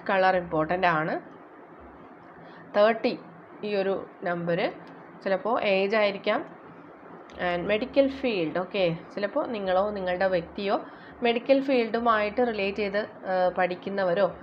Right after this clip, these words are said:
ആ, ആ ഒരു ഫീൽഡിൽ ജോലിയുള്ളവരോ ആയിരിക്കാം. ചാരിറ്റി, ഓക്കെ, ഇഷ്ടപ്പെടുന്ന വ്യക്തികളായിരിക്കാം. ലെറ്റർ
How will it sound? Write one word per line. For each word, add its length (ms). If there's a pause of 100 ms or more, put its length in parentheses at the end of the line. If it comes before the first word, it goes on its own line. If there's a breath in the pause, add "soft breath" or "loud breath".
(360 loud breath)
ആ, 20 (420)
ആ 60
ഒരു 220
ഫീൽഡിൽ 480
ജോലിയുള്ളവരോ 720
ആയിരിക്കാം. 500 (880 loud breath)
ചാരിറ്റി, 600 (300)
ഓക്കെ, 140
ഇഷ്ടപ്പെടുന്ന 580
വ്യക്തികളായിരിക്കാം. 840
ലെറ്റർ 360